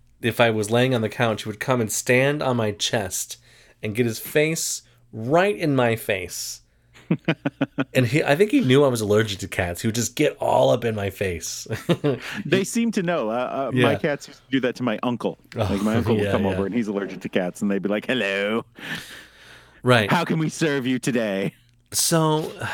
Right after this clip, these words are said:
Speaker 1: so it was, it was three hundred eighty-five dollars.
Speaker 2: Mm, mm-hmm,
Speaker 1: To, let's,
Speaker 2: mm-hmm.
Speaker 1: let's talk nuts and bolts, right? Three hundred eighty-five dollars to euthanize this cat, which I think is a lot.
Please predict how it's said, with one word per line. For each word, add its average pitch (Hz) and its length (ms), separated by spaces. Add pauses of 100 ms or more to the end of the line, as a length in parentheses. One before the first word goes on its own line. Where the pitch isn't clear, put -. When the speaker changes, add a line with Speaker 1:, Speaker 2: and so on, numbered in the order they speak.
(600)
Speaker 1:
so 147 300
it 147 120
was, 147 440 (400)
it 127 80
was 127 340 (160)
three 160 420
hundred 160 420
eighty-five 110 520
dollars. 87 680 (580)
Speaker 2:
Mm, 104 240
mm-hmm, 107 240
Speaker 1:
To, - 180
let's, 110 240
Speaker 2:
mm-hmm. 95 120
Speaker 1:
let's 127 140
talk 127 240
nuts 107 300
and 95 100
bolts, 85 280
right? 85 180
Three 147 200
hundred 139 120
eighty-five 107 300
dollars 85 360
to 87 100
euthanize 82 400
this 82 140
cat, 76 260
which - 120
I 156 80
think 151 240
is 90 200
a 82 120
lot. 80 720